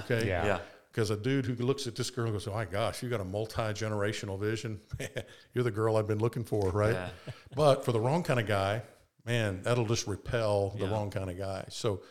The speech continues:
Speaker 1: like you said, it's never too late. It's never too early, uh, to
Speaker 2: So
Speaker 1: begin
Speaker 2: good.
Speaker 1: to become intentional.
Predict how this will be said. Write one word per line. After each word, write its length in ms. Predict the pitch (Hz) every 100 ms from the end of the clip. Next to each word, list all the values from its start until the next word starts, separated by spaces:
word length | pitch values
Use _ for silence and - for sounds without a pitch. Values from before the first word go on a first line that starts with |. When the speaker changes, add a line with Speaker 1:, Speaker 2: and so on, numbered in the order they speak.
| -
Speaker 1:
like 160 | 107 110
you 60 |
said, 240 | - 104 90
it's 180 | 92 - - -
never 220 | 117 127
too 340 | 120 139 139 139
late. 300 | 107 104 104
It's 180 | 92 -
never 240 | 104 101
too 240 | 98 107 95
early, 320 | 95 87 85 - _ _ _ _ _
uh, 60 | 90
to 40 |
Speaker 2:
So 200 | 95 104 92
Speaker 1:
begin 240 | 98 101
Speaker 2:
good. 80 | 101
Speaker 1:
to 60 |
become 340 | 98 95 104 95
intentional. 640 | 87 - 87 - - -